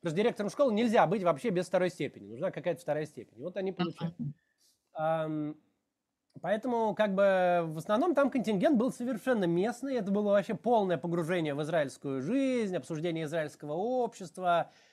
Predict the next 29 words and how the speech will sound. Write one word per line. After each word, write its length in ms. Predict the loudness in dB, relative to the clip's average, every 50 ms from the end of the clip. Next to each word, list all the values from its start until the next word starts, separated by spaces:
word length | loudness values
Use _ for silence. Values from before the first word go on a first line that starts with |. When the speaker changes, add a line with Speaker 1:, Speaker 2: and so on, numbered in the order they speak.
| _ _
Speaker 1:
как 160 | -2 -2 0
в 20 | 0
нем 100 | -4 -6
что 140 | -4 -4 -6
устроено, 840 | -6 -6 -4 0 2 4 4 4 4 4 4 2 2 2 0 0 0
какие 260 | -2 -4 -6 -6 -8 -4
проблемы 460 | 0 0 0 0 0 -2 -2 -2 -4
перед 180 | -6 -8 -10
системой 300 | -10 -8 -6 -4 -2 -2 -2
образования. 960 | -2 -2 0 0 0 2 2 2 2 2 0 -2 -2 -2 -2 -4 -4 -6 -8 _ _ _ -8
Мы 120 | -6 -4 -4
посещали 480 | -4 -6 -8 -6 0 2 2 2 2 0
школы 920 | -6 -6 -4 -2 0 0 0 0 -2 -2 -2 0 0 0 0 0 -2 -4 _ _ _ _ _ -8
религиозные 1200 | -4 0 0 2 2 2 4 4 4 4 4 4 2 0 0 -2 -2 0 0 2 2 2 2 0 0
в 60 | 0
Иерусалиме, 880 | -2 -4 -4 -4 -2 0 0 2 2 0 0 0 -2 -2 -2 -4 -4 -6
вообще 240 | -6 -8 -8 -8 -8
вот 100 | -8 -8
совсем 260 | -10 -8 -4 -4 -4 -2
религиозная 480 | -2 -4 -4 -2 -2 -2 -2 -4 -6
школа, 440 | -8 -8 -8 -6 -4 -4 -4 -4 -6
и 40 | -8
смотрели 400 | -10 -10 -10 -6 -4 -4 -4 -4
там 200 | -4 -6 -6 -6
полдня 380 | -8 -8 -8 -6 -6 -6 -6 -4
на 100 | -6 -6
уроках 320 | -6 -8 -8 -10 -14 -16
провели. 420 | -12 -10 -8 -8 -8 -8 -10 -12 _ _ _ _ _ _ _ _ _ _ _ _ -10
А, 160 | -6 -4 -2